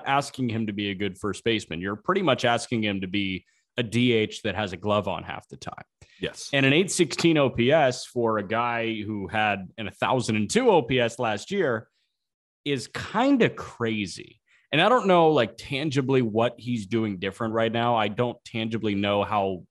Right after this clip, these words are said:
Speaker 1: pitchers are attacking him differently right now.
Speaker 2: We talked
Speaker 1: Um,
Speaker 2: about it, remember? We talked about it when, in Mike Petriello's article. He broke it
Speaker 1: yeah,
Speaker 2: down
Speaker 1: more
Speaker 2: for us.
Speaker 1: breaking
Speaker 2: It's,
Speaker 1: balls.
Speaker 2: it's like, no, it's the high velo that's getting to him. He's seen the hardest amount of fastballs this year.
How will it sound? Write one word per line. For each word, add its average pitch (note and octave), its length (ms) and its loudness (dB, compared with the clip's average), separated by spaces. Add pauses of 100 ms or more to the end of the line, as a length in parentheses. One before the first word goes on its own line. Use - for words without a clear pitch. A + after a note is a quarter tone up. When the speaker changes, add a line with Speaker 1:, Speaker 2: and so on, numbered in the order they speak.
(140)
Speaker 1:
pitchers A#2 400 -2
are G#2 80 -2
attacking A2 500 -4
him C3 120 0
differently C#3 420 -2
right C#3+ 220 0
now. D3+ 320 -2 (320)
Speaker 2:
We C#3 80 -6
talked B2+ 240 4
Speaker 1:
Um, A2+ 80 -6
Speaker 2:
about C3 100 4
it, A2 40 4
remember? F3 440 0
We C#3+ 60 -12
talked F3 220 -2
about F3 140 4
it F3 40 0
when, F3 160 -2
in D#3 120 -4
Mike D#3 220 0
Petriello's D3+ 480 -2
article. D#3 340 -2
He B2+ 140 -8
broke D#3 180 2
it F3+ 40 2
Speaker 1:
yeah, C#3+ 100 2
Speaker 2:
down A#2+ 140 2
Speaker 1:
more C#3+ 100 4
Speaker 2:
for B2 160 4
us. A#2+ 60 4
Speaker 1:
breaking C#3 160 -2
Speaker 2:
It's, C3+ 80 -4
Speaker 1:
balls. C#3+ 460 -4 (120)
Speaker 2:
it's D3+ 220 -2
like, E3 220 2
no, D#3 180 2
it's D3+ 100 -4
the - 80 -6
high D#3 440 -2
velo C3 520 -2
that's F2+ 240 -6
getting F2+ 220 -6
to - 100 -10
him. F2 100 -6
He's D#3+ 280 -6
seen D#3 420 -4
the C#3 80 2
hardest - 640 -4
amount B2 240 0
of A2 120 -6
fastballs A#2 440 0
this - 220 -14
year. - 180 -14